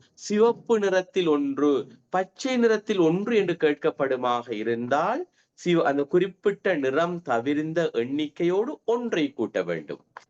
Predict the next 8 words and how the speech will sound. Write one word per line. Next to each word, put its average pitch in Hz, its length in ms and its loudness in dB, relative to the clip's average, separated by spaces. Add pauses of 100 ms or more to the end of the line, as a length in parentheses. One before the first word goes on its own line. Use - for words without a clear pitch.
(320)
இரண்டு 311 680 0
எடுக்க 269 640 0
வேண்டும் 214 380 0
என்று 175 260 -2
தரப்பட்டால், 127 840 -2 (240)
பச்சை 254 640 2
நிறத்தில் 190 720 4
இரண்டு, 131 800 2